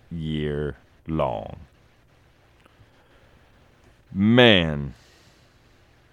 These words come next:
Man's all I gotta say is I thought the Giants were gonna at least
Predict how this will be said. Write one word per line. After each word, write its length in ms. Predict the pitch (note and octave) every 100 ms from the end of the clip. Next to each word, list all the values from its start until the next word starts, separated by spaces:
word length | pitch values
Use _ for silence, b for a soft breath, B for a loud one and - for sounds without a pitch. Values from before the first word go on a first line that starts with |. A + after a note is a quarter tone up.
| _ _ _ _ _ _ _ _ _ _ _ _ _ _ _ _ _ _ _ _ _ _ _ -
Man's 440 | G2 B2+ E3 B2+
all 200 | F2 F#2+
I 60 | F#2+
gotta 300 | F#2+ F2+ D2
say 580 | - A2+ G2+ D2 C2+ - -
is 400 | F2 E2+ D2+ B1+ _
I 260 | - G#2+ D3
thought 640 | - - - F2 D#2+ D2+ - _ _ _ _
the 200 | D#2+ E2
Giants 1040 | D#2 D2+ F#2+ F2+ D2+ C2+ C#2 C#2+ - - - _ - _ -
were 160 | F2 E2+
gonna 480 | F2+ E2+ D2 C#2
at 60 | B1+
least 880 | - F2+ A2 C3 D3 G2 - - -